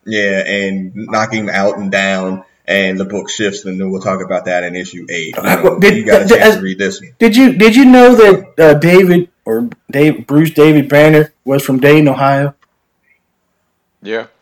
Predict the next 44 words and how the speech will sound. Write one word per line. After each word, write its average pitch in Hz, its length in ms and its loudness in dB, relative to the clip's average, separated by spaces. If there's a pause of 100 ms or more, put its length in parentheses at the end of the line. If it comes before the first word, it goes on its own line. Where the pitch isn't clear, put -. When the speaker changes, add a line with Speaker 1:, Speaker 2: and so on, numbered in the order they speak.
(280)
Speaker 1:
I 101 140 -4
did 117 180 -6
not. 90 420 -10 (760)
I 113 160 -4
did 123 180 -8
not. - 280 -6 (1500)
Speaker 2:
Yeah. 123 280 -6
Speaker 1:
That's 98 220 -12
interesting. 160 460 -16 (720)
Yeah, 117 120 -14
okay. 160 360 -14 (540)
I 107 60 -8
didn't. 110 400 -10 (260)
Speaker 2:
Yeah. 120 260 -8
Speaker 1:
Uh, 101 220 0
you 127 60 -4
got 139 80 2
a 151 40 4
Speaker 2:
Dayton's 170 220 4
Speaker 1:
chance 170 200 2
to 160 40 0
Speaker 2:
own. 151 40 0
Speaker 1:
read 117 180 -6
that 113 180 2
one, 113 140 -6
brother. 110 320 -6 (800)
You 107 260 -14
got 120 160 0
a 113 60 -8
chance 113 220 -8
to 107 80 -16
read 110 140 -8
that 110 140 -2
one, 98 140 -10
brother 101 220 -4
Beavis. 101 300 -10
What'd 107 160 -8
you 98 60 -12
think? 98 300 -10
Since 101 180 -16
you've 98 140 -16
been 101 180 -6
with 101 160 -8
it - 160 -12